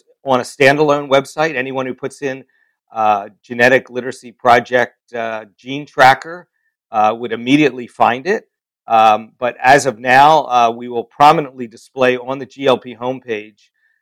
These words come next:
um, a panel that allows people to go directly to this.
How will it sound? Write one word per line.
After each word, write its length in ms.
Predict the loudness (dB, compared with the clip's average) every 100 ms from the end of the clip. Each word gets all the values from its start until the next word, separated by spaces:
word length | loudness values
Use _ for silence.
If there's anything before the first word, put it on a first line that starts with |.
| _
um, 400 | -2 0 0 -4 _
a 120 | -20
panel 520 | _ 2 4 4 0
that 180 | -4 -14 -14
allows 360 | 0 2 2 0
people 320 | -18 _ -20
to 100 | _
go 160 | -12
directly 460 | -12 -4 -4 -4 -20
to 240 | _ -12
this. 420 | -10 -12 -14 _